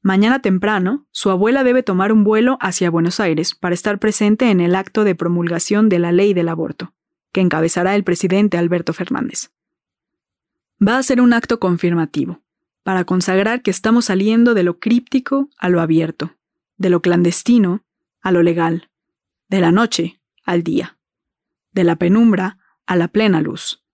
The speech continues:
dice levantando el tono y haciendo pausas entre cada una de sus frases, como si estuviera recitando un poema. De la muerte a la posibilidad absolutamente incidental de que la decisión de abortar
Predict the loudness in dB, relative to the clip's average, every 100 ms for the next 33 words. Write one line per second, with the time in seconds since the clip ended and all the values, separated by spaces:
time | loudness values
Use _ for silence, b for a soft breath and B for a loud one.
0 | _ _ _ _ -2 2 2 2 0 0
1 | 2 2 2 0 0 0 -2 -6 _ _
2 | -4 -2 0 0 0 -2 -4 -2 -4 -4
3 | -4 -4 -2 -2 0 2 2 2 -2 -6
4 | -8 -8 -8 -10 -14 _ _ _ _ 0
5 | 0 0 0 0 2 2 2 0 -2 -4
6 | 0 2 2 0 -2 -6 -8 -10 _ _
7 | _ _ _ _ _ _ _ _ _ _
8 | _ -2 2 4 4 2 -2 -4 -6 _
9 | _ _ -2 -2 -2 -2 -2 0 0 0
10 | -4 -6 -6 -4 -2 0 0 0 2 2
11 | 2 0 -2 -2 -2 -2 -2 -4 -4 -10
12 | _ _ _ -6 -2 -2 -2 -4 -6 -6
13 | -2 2 2 2 -2 -4 -4 -4 -8